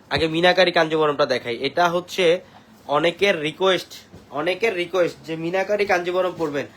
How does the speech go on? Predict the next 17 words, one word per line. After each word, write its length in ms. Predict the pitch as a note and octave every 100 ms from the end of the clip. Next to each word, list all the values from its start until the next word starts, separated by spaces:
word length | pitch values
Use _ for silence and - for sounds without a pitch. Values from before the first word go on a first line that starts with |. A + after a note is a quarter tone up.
| - - -
কাঞ্জিবরম 600 | F#3 F#3 F#3 G3+ G#3 G#3+
বাংলাদেশে 720 | F#3+ F#3 F#3+ F#3 - G3+ G#3 G#3 - -
এক 200 | E3 E3+ -
কালার 300 | F#3 F#3 F#3
কন্ট্রাস্ট 480 | F3+ E3 E3 F#3 F#3
এগুলা 420 | D#3+ F3 F#3 F#3
অ্যাভেলেবেল 520 | D3+ D3+ E3 F#3 F#3
চলছে, 420 | F3+ F3 - D#3 G3 - - - -
but 100 | C#3+
আমরা 340 | D#3 E3+ F#3+
আজকে 640 | F#3 - - G3+ G#3+ A3 A3 - - -
মিনাকারি 540 | C#3 F#3 G#3 G#3 A3 A3+
কাঞ্জিবরম 480 | A3 G3 G3 F#3+ F#3
কালেকশন 380 | E3+ D#3+ F3+
করছি 260 | D#3+ D#3+ D#3
আপনাদের 300 | C3+ C3+ B2+
জন্য। 200 | B2